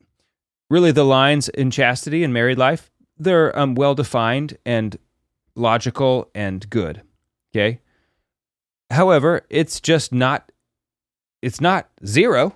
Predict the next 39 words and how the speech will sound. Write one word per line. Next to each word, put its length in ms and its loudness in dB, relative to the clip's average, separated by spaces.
okay? 320 0
You 180 -2
know, 160 2
and 160 -2
so 140 0
you 180 2
do 160 0
have 260 0
to 140 -2
find 600 0
the 140 2
line, 500 2
and 260 -2
you, 120 -2
you 140 -4
s-, 240 -10
you 120 -6
know, 100 -2
something 320 -4
you 80 0
have 200 0
to, 120 0
like, 280 0
learn 280 0
about 440 2
and 340 -8
practice, 720 -2
okay? 360 -2
And 120 -2
it's 160 -6
more 180 0
difficult. 500 -4
The 80 -10
same, 260 0
I 60 2
think, 180 -4
is 140 -2
true 200 -2
here. 300 2